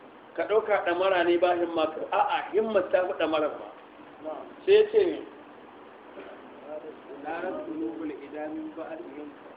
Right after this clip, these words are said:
Speaker 2: فرقا، فما ت-، فما تفرق بين الفهم والفهم.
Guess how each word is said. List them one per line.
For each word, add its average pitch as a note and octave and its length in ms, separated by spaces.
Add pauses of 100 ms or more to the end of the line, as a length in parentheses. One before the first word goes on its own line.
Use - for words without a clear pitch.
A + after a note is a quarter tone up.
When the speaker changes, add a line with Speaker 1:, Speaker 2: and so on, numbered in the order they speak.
(160)
Speaker 2:
فرقا، C#3+ 420 (840)
فما C3+ 300
ت-، - 280 (640)
فما D#3+ 280
تفرق D#3 560 (120)
بين D#3 240
الفهم C#3+ 480
والفهم. C3 600